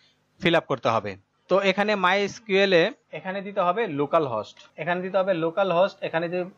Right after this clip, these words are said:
দিতে হবে মাই এসকিউএল ইউজার নেম। তো এই মাই এসকিউএল ইউজার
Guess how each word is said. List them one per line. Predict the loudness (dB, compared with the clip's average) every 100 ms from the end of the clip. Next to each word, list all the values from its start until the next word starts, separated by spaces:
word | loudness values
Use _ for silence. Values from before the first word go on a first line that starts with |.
| -12
দিতে | 0 2
হবে | 2 -2
মাই | -2 -2
এসকিউএল | -6 -6 -6 -4 -4
ইউজার | 0 -2 -2
নেম। | -8 -4
তো | -4 -4 -6
এই | -2
মাই | 2 0
এসকিউএল | -2 -2 -2 -2
ইউজার | -2 0